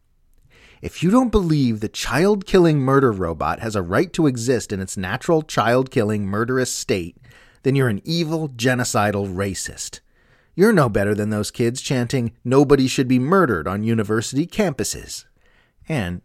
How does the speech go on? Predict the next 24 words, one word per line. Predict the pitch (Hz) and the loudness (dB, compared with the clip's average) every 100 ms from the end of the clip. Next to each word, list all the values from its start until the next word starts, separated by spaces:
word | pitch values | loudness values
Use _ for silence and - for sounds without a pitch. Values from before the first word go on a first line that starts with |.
| _ - | _ -4
those | 214 | -2
students | - - 302 214 156 | 0 2 4 4 2
are | |
demonstrating | 117 123 139 127 - 113 107 | 0 0 0 -2 2 2 2
to | 104 | -4
defend | 90 - 131 135 | -8 -4 -2 -2
the | 107 | -2
rights | 78 87 - | -4 -6 -6
of | 98 | -8
a | |
population | - 131 - 107 87 101 120 | -4 -4 -2 -2 -2 -2 -2
who's | 123 | -4
constantly | - - 196 208 135 107 | -8 -6 -4 -2 -2 -4
getting | 104 98 92 | -2 -2 -2
murdered | 92 113 175 107 80 | -4 0 0 0 -4
by | 90 98 | -2 -2
a | 92 | -2
mindless | 90 123 160 156 123 | -2 -4 -2 -2 -2
automaton | 117 - 180 127 - 73 82 | -4 -4 -4 -4 -6 -8 -6
with | 101 - | -6 -6
machine | 110 - 190 208 | -6 -4 -2 0
guns | 127 87 101 | -2 -4 -6
for | - 127 | -4 -2
arms." | 160 185 92 76 - - | 2 0 0 -6 -14 -16